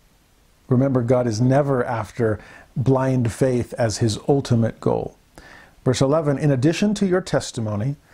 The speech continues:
the testimony of three of my servants whom I shall call and ordain, unto whom I will show these things,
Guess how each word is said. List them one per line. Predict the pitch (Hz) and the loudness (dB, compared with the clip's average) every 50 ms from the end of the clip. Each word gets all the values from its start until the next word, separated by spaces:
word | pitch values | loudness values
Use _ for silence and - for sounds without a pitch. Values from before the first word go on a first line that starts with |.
| - - - - | -20 -20 -12 -4
the | - 127 | -4 0
testimony | - - 156 - - - 151 151 147 147 139 135 | 2 2 0 2 0 0 2 2 2 2 2 0
of | 113 - | 0 -2
three | - - - 170 190 196 202 185 175 | -8 -6 -2 0 2 2 2 2 2
of | 139 131 120 | 0 0 0
my | 131 123 123 | 0 0 0
servants | 113 - - 196 208 175 127 117 113 107 - | -2 0 0 0 0 0 0 -2 -4 -4 -2
whom | - 135 131 | 0 2 2
I | 123 127 | 2 0
shall | 120 - 160 165 170 | 0 2 0 0 0
call | - - 123 117 113 113 117 | -2 -2 0 0 2 0 0
and | 135 139 123 | -2 -2 -2
ordain, | 120 117 117 113 135 139 131 117 113 113 123 123 - - - - - | -2 -2 0 0 0 0 0 -2 -2 -4 -4 -4 -6 -10 -16 -6 -2
unto | 139 135 131 131 | 0 2 2 4
whom | 104 143 170 170 160 | 4 4 4 4 2
I | 156 160 | 2 2
will | 160 160 | 2 0
show | 151 - - 147 139 139 | 0 0 0 0 0 0
these | 143 165 175 - - | 0 -2 -4 -4 -8
things, | - 117 110 113 113 110 - - | -8 -6 -6 -4 -6 -6 -8 -10